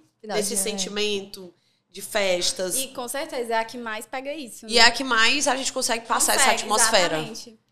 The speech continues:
Speaker 2: Ela e, e o verão, né? Assim, mais ou menos no julho, que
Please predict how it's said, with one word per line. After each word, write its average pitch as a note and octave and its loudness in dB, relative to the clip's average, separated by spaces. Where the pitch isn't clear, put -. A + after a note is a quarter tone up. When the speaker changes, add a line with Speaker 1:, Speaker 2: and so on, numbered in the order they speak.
Speaker 2:
Ela A#3+ 4
e, C4+ -4
e A#3+ -4
o A#3+ -4
verão, G3+ -2
né? E3+ -4
Assim, F3+ -2
mais E3 -8
ou E3 -10
menos E3+ -12
no F3+ -10
julho, G3+ -8
que F#3+ -6